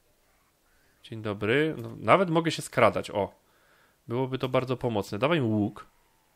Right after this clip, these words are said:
Czekaj, któryś chłop gdzieś, czekaj, czy to są zwłoki, czy to jest siedzący z-, nie, to są chyba zwłoki tylko.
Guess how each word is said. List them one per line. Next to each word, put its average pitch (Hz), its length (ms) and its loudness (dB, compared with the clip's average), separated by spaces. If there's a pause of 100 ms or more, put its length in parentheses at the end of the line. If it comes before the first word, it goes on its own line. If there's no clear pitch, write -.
(760)
Czekaj, - 300 -10
któryś 151 340 -6
chłop 135 300 -4
gdzieś, 131 300 -4
czekaj, 104 300 -4
czy - 140 -16
to 147 120 -4
są 135 140 -6
zwłoki, 123 680 0
czy - 120 -16
to - 80 -4
jest - 80 -4
siedzący 135 400 -6
z-, 123 60 -12
nie, 117 180 -4
to 127 120 -8
są 135 120 -12
chyba 123 180 -4
zwłoki 113 400 -4
tylko. - 360 -14